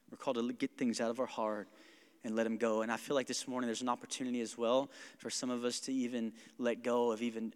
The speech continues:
bitterness and resentment towards the Lord. And that's so, how many of you know God's big enough to handle that?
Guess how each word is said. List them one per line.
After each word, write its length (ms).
bitterness 380
and 100
resentment 360
towards 280
the 60
Lord. 300
And 120
that's 160
so, 120
how 100
many 80
of 60
you 40
know 100
God's 260
big 240
enough 240
to 80
handle 300
that? 180